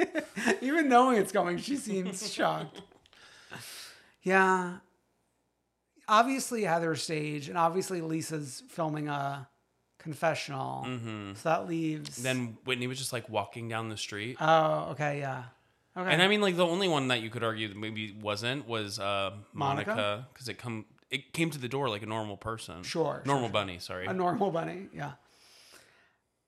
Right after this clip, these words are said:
Speaker 1: I, I'm just like, I, listen, I'm not standing Angie K, but I'm being
Speaker 2: I'm warming up to her a little bit.
Speaker 1: I'm being pleasantly surprised by Angie K.
Speaker 2: Yeah.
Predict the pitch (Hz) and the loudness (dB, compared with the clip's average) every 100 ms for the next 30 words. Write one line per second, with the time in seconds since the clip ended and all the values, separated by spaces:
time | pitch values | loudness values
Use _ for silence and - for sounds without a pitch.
0 | _ _ _ _ _ _ _ - - _ | _ _ _ _ _ _ _ -16 -16 _
1 | _ - 185 214 262 294 208 - _ _ | _ -4 -2 0 0 -2 -2 -12 _ _
2 | _ _ - 170 - 202 135 127 - _ | _ _ -6 -4 -2 -2 -2 -2 -8 _
3 | _ - 180 202 269 285 - - - 180 | _ -2 0 2 0 0 -6 -6 -2 0
4 | 170 190 208 220 196 202 214 220 233 247 | 2 0 -2 -2 -2 -2 -2 0 0 -2
5 | 220 - _ _ _ _ - 180 175 175 | -6 -12 _ _ _ _ 0 4 4 2
6 | 156 190 220 247 254 240 208 - _ _ | -2 -2 0 0 -2 -4 -8 -16 _ _
7 | _ - 170 277 285 254 262 - 117 101 | _ 2 4 6 6 4 0 0 2 2
8 | 98 95 92 - - 180 240 269 269 269 | 0 -2 -4 -6 0 2 2 0 -2 -2
9 | 254 - - 196 185 220 202 147 156 175 | -4 -6 2 4 4 0 -2 -4 -4 0
10 | 156 139 135 123 - 156 156 143 135 - | 2 2 -4 -8 -8 -8 -8 -10 -12 -12
11 | 170 - 220 175 | -14 -2 2 2